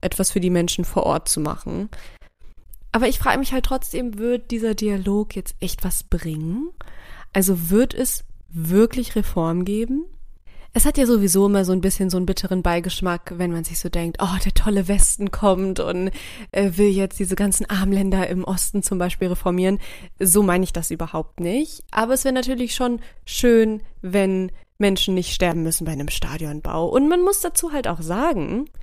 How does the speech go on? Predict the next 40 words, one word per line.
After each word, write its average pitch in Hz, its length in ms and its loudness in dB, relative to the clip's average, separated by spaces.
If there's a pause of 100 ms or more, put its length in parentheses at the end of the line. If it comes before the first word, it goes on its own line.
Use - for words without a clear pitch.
(380)
ein 247 120 -4
bisschen 349 280 2
was 285 160 0
hat 180 140 -6
sich 160 140 -6
ja 147 120 -4
auch 156 60 -10
schon 156 220 -6
verändert - 580 -4
oder 156 180 -2
verbessert. - 600 -4 (440)
Katar 226 320 2
hat 220 120 -2
zum 214 100 -2
Beispiel 202 280 -2
das 196 160 0
Kafala-System 214 800 -2
abgeschafft, - 600 -4
also 185 160 0
das 190 220 2
System, 185 520 0
wo 175 140 0
die 165 140 -2
Arbeitskräfte 156 520 -4
halt 160 160 -8
so 147 120 -2
krass - 320 -6
ausgebeutet 170 800 2
werden. 165 420 -4 (720)
Aber 285 200 2
da 277 60 0
frage 285 200 -4
ich - 100 -12
mich 262 120 -6
dann 240 160 -6
auch, - 160 -6
ist - 200 -6
das - 140 -4
so 175 80 -4
nachhaltig? 175 880 -8